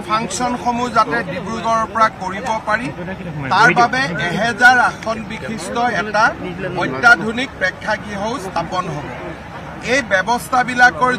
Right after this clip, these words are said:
জৰিয়তে লাহে লাহে ডিব্ৰুগড়ৰ পৰাই অসম প্ৰশাসনৰ কাম কাজ অতি সুচলভাৱে চলাব পৰা হ'ব।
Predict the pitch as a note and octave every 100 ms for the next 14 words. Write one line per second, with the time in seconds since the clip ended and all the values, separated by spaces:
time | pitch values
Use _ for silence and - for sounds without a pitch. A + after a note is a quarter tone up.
0 | F3 F#3 G3+ A#3 A#3+ B3 D4 D4 D#3+ F3
1 | G#3 B3 B3 A#3 C4 D#4+ - - - -
2 | - F#3+ G#3+ C4 C#4 C4+ C4 C4 C4 B3
3 | B3+ C#4+ E3 F3 - A#3+ A#3 - F#3 -
4 | A3 G#3+ A3+ A3+ A3+ A#3 A#3 F3+ G3+ G#3+
5 | A3+ C4+ G#3+ G#3+ - - - - G3 -
6 | C4 C#4+ - G#3+ - B3+ C#4 A#3 A3 G#3
7 | C4 - G#3 F3+ F#3 G3 G#3 F3 F3 D#3+
8 | F3+ F#3 E3